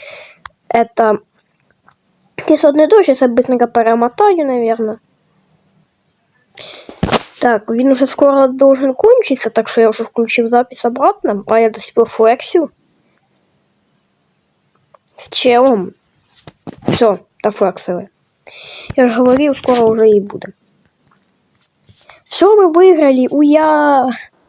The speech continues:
Да, я уже два раза подряд выиграв.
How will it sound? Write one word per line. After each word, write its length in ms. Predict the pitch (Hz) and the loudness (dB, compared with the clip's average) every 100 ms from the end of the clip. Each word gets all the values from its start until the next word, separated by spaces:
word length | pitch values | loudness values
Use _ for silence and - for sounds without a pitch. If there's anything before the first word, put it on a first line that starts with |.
| _ _ _ _ _ _ _ _ _ _ _ _ _ _ _ _ _ _ _ _ - | _ _ _ _ _ _ _ _ _ _ _ _ _ _ _ _ _ _ _ _ -6
Да, 300 | 233 226 208 | -2 0 2
я 180 | 226 247 | 2 2
уже 140 | 247 | 0
два 160 | 233 240 | 0 0
раза 300 | 247 240 233 | 0 -2 -2
подряд 360 | 233 226 226 | -2 0 0
выиграв. 800 | 220 214 214 226 302 392 - - | 0 0 -2 -2 -2 -2 -4 -20